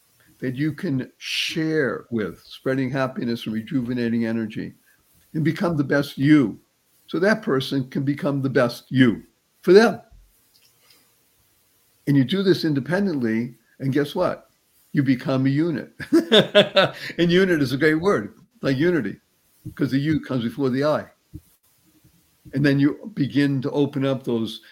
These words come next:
twin channels of giving and receiving.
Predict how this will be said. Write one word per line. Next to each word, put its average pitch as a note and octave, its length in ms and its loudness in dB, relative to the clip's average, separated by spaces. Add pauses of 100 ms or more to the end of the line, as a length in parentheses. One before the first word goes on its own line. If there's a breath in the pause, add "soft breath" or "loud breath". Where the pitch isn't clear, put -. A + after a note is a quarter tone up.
(180 soft breath)
twin D3+ 320 -2
channels C3+ 520 -4
of A2+ 120 -8
giving C3 400 -2
and A2 120 -4
receiving. A#2+ 640 -4